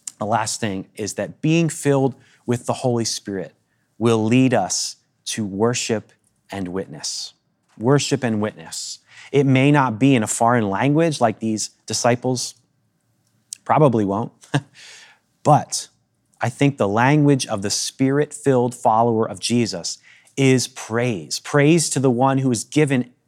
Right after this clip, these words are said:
everything for us. Jesus lived this Spirit-filled life, and he showed us what that true life should look like. Jesus died on the cross in our place for our sins. He rose again to conquer sin,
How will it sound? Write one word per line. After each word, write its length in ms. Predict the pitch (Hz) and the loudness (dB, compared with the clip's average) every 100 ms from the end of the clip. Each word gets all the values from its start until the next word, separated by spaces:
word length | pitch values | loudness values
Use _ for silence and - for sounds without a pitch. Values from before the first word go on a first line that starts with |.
| - | -8
everything 480 | 156 156 - 107 90 | -4 -2 -2 -8 -10
for 200 | 92 - | -14 -14
us. 400 | - - - - _ _ _ _ _ _ _ _ _ _ _ | -12 -10 -12 -16 _ _ _ _ _ _ _ _ _ _ _
Jesus 540 | - 131 165 147 135 - | -2 2 4 2 0 0
lived 420 | 120 123 107 - | 2 2 2 -4
this 140 | 107 | -6
Spirit-filled 640 | - - 107 - - 101 90 | -4 -4 -4 -4 -4 -6 -6
life, 280 | 87 80 - | -10 -10 -12
and 120 | 98 | -6
he 100 | 123 | -4
showed 460 | - - 135 139 | -4 0 2 2
us 240 | 123 - - | 0 -4 -6
what 240 | 113 - | -6 -4
that 180 | 113 101 | -6 -8
true 240 | - 131 | -4 -2
life 220 | 113 107 - | 0 -2 -6
should 200 | - 95 | -10 -10
look 240 | 98 - | -12 -14
like. 380 | - - _ _ _ _ _ - - - | -20 -20 _ _ _ _ _ -20 -20 -12
Jesus 480 | - 143 147 143 120 | 0 4 4 2 0
died 440 | 107 123 123 135 139 | 0 2 4 2 2
on 160 | 123 | 0
the 80 | 113 | -2
cross 500 | - 123 117 104 - | -2 -2 -2 -4 -10
in 160 | 127 117 - | -8 -10 -6
our 340 | 117 127 127 120 | 0 2 2 -2
place 580 | - 127 113 95 - - _ _ | -6 -4 -4 -4 -8 -12 _ _
for 320 | - 127 123 - | -2 0 0 0
our 380 | 127 135 123 113 | 4 4 4 0
sins. 760 | - 120 104 90 - - - _ _ _ - - | -4 -6 -8 -10 -10 -10 -12 _ _ _ -20 -2
He 140 | 160 | 4
rose 540 | 151 117 139 147 156 147 | 4 4 6 6 4 2
again 360 | 127 135 127 | 0 2 2
to 120 | 120 - | -2 -6
conquer 460 | - 143 147 135 | -4 -2 -2 -2
sin, 380 | - - 87 | -6 -6 -10